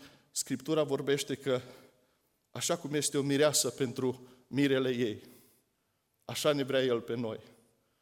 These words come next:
Pentru că El, care este mirele, ne-a iubit înainte de a fi noi biserica Lui. Și acum, pentru că ne-a scos și ne-a dus în această stare de har, să putem să fim biserica Lui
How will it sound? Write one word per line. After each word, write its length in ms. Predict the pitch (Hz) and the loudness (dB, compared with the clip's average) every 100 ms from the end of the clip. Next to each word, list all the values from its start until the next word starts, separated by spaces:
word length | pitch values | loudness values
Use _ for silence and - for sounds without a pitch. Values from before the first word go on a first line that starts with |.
| _ - | _ -16
Pentru 220 | 104 113 | -10 -6
că 100 | 127 | -2
El, 340 | 123 135 180 | 4 6 6
care 220 | 175 175 170 | 4 0 0
este 260 | 170 156 | 0 0
mirele, 300 | 151 160 151 | 0 2 2
ne-a 140 | 151 151 | 2 2
iubit 300 | 139 151 151 | 2 0 0
înainte 380 | 147 151 151 | 0 0 0
de 100 | 143 | 0
a 60 | 135 | 0
fi 200 | 135 170 | -2 -4
noi 320 | 143 143 107 - - _ _ _ _ _ _ _ _ | -2 0 -2 -6 -20 _ _ _ _ _ _ _ _
biserica 520 | 120 - 135 123 123 | -6 -2 0 0 0
Lui. 300 | 120 120 95 - - - _ _ _ _ _ - | 0 0 -2 -8 -20 -20 _ _ _ _ _ -6
Și 140 | 147 | 0
acum, 320 | 127 180 190 | 0 2 0
pentru 280 | 180 151 147 | 2 -2 -2
că 120 | 156 | 0
ne-a 220 | 147 135 | 0 0
scos 380 | 123 - 196 196 | -2 -2 2 2
și 80 | 190 | 2
ne-a 80 | 165 | -2
dus 200 | 170 160 | 0 -2
în 100 | 160 | -4
această 360 | 151 156 151 | 0 0 0
stare 340 | 156 - 165 160 | -2 2 4 4
de 120 | 156 | 2
har, 240 | 160 147 - - - - | 4 2 2 -10 -20 -20
să 120 | - 143 | -10 -4
putem 260 | 147 160 | 0 2
să 140 | 143 156 | 2 0
fim 220 | 175 151 | -2 -2
biserica 540 | 139 - 190 170 156 | 0 4 4 4 4
Lui 280 | 156 147 120 | 4 2 -2